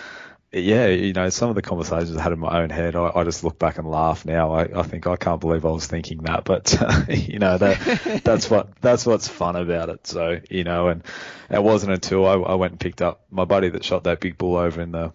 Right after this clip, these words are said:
Speaker 1: in the wilderness. I went and picked him up with two days to go, and I said, "Buddy, can you come and give me a hand?" He's like, "Yeah, for sure." And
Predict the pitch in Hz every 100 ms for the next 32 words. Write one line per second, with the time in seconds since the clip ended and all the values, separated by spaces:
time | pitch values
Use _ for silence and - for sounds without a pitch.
0 | - 95 82 87 95 82 85 - 90 90
1 | - 90 87 85 87 - 85 - 87 85
2 | 80 85 90 92 85 82 - 82 82 -
3 | - 92 90 85 85 78 92 90 85 82
4 | 85 95 85 90 85 95 95 95 95 92
5 | 92 87 85 82